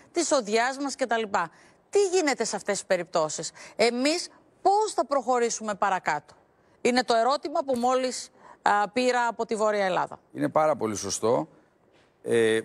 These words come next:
Speaker 2: πριν από τη Βόρεια Ελλάδα, το πρόβλημα αυτό το αντιμετωπίζει η Κρήτη. Όσο αλλάζει, ε, το κλίμα,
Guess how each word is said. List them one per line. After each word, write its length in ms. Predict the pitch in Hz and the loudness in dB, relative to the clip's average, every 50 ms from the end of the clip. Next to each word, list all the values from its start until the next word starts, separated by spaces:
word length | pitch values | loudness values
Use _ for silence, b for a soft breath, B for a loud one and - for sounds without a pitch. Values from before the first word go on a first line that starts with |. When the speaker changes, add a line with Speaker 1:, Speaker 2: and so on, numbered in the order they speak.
| - - | -2 -4
Speaker 2:
πριν 180 | - - - | -2 0 0
από 100 | - 139 | 0 0
τη 100 | 135 139 | 0 0
Βόρεια 280 | 127 135 143 143 131 123 | 2 2 2 4 4 2
Ελλάδα, 460 | 120 117 120 120 127 135 143 156 160 | 2 2 2 2 2 2 0 0 -2
το 120 | - 131 117 | -2 -6 -4
πρόβλημα 320 | 104 143 151 156 151 139 | -2 -2 -2 0 0 0
αυτό 140 | 120 117 151 | 0 -2 -2
το 100 | 139 156 | -2 -2
αντιμετωπίζει 540 | 143 127 127 127 113 123 117 - 156 147 147 | 0 0 0 0 0 -2 -2 -2 -2 -2 -2
η 40 | 139 | -2
Κρήτη. 380 | - 151 151 92 - - - - - _ _ _ _ _ _ _ _ _ _ _ _ _ | 0 0 -2 -2 -2 -8 -18 -20 -20 _ _ _ _ _ _ _ _ _ _ _ _ _
Όσο 460 | - - 143 139 - 170 160 143 135 - | -2 -2 0 0 2 2 2 2 2 0
αλλάζει, 920 | - 113 117 123 131 143 147 143 139 127 117 110 113 110 107 98 92 - - _ _ _ | 0 0 2 2 2 2 2 0 -2 -4 -4 -4 -2 -2 -2 -2 -4 -8 -12 _ _ _
ε, 340 | - 101 104 104 101 98 98 | -6 -4 -2 0 0 0 -2
το 200 | 90 - - 107 | -4 -4 -6 -6
κλίμα, 560 | 92 - 113 110 113 107 110 123 151 175 226 | -4 0 0 0 2 2 2 2 2 0 -4